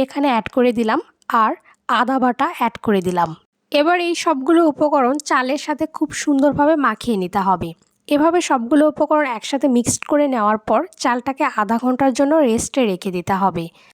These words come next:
এবার একটি কড়াই গরম করে এখানে দুই চামচ পরিমাণ গাওয়া ঘি অ্যাড করে দিলাম। এই ঘিটি আমাদের বাড়িতে তৈরি করা হয়েছে, একদম গাওয়া ঘি।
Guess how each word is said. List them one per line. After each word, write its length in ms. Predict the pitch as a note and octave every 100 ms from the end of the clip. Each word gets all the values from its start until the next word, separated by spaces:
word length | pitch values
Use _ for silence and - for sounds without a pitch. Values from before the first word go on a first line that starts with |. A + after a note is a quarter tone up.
| _ _ _ -
এবার 240 | D4+ D#4 F4+
একটি 160 | - F4+ -
কড়াই 260 | C4+ D4 D4+ B3+
গরম 240 | B3 B3+ C4+
করে 160 | D4+ C4 C4
এখানে 200 | C4 C4+ A3
দুই 140 | A#3 C4 E4+
চামচ 280 | D#4+ D#4+ - -
পরিমাণ 360 | D4 C4 G#3 D#4 - - A#3+
গাওয়া 260 | A#3 A#3 B3 A#3+
ঘি 120 | - C#4+
অ্যাড 160 | A#3+ G#3+ -
করে 160 | B3 B3
দিলাম। 200 | A3 G#3+ F4+ _ - C4
এই 80 | C#4+ C4+ A#3
ঘিটি 340 | A3 C4+ D4 E4+ F4 A3+
আমাদের 300 | A3+ B3 C#4 A3+
বাড়িতে 260 | A3+ A3+ C#4 B3+
তৈরি 200 | A3+ A3+ B3
করা 160 | C4 B3+
হয়েছে, 340 | G#3+ G3 - E4 B3+
একদম 280 | G#3+ G3+ C#4 D4 A3
গাওয়া 220 | G#3 G#3 A3
ঘি। 140 | A3